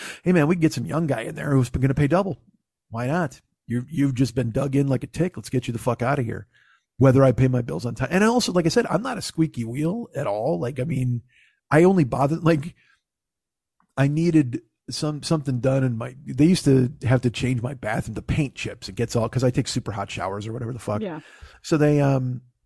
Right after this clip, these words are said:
Speaker 1: so one time the guy comes in to do it. This is just, like, six months ago. And he's just like, "Jesus Christ, what, your shower door, how long have you had this?" And I said, "Uh, fifteen years." <laughs> I don't know. I mean,
Speaker 2: <laughs> Yeah.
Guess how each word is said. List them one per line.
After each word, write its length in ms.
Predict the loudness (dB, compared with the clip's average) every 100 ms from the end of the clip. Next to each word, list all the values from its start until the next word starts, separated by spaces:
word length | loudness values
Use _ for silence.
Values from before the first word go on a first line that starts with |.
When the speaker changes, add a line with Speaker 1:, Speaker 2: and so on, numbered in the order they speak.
| _ _ _ _ _ _
Speaker 1:
so 140 | -2
one 80 | -2
time 160 | 0 -2
the 80 |
guy 180 | 2 0
comes 220 | 0 -2
in 80 | -2
to 60 | -2
do 260 | -2 -2 -2
it. 140 | -4
This 100 | -6
is 80 | -4
just, 240 | -6 -4
like, 160 | -6 -4
six 200 | -6 -6
months 240 | -4 -4 -4
ago. 180 | -6 -6
And 80 |
he's 140 | -8 -10
just 200 | -10 -10
like, 300 | -12 -12 _ _ _ -20 -20 _ _ -12
"Jesus 320 | -8 -8 -8
Christ, 340 | -6 -6 -6 -6
what, 120 | -8 -10 _ _ _ _ -20 -20 -6
your 160 | -6
shower 400 | -4 -2 2 2
door, 160 | 0 -4
how 100 | -2
long 120 | 0
have 120 | 0
you 60 | 0
had 220 | 0 0
this?" 160 | -2 -6
And 80 | -8
I 60 |
said, 180 | -8 -12 -18 _
"Uh, 200 | -16 -16 -18 -20 -20 _ _ _ _ _ _ _ -10
fifteen 320 | -8 -8 -12
years." 400 | -6 2 4 4
<laughs> 40 | 4
I 60 | 4
don't 100 | 4
know. 240 | 6 6
I 40 |
mean, 280 | 6 6 6
Speaker 2:
<laughs> 180 | 2 2
Yeah. 340 | 0 0 0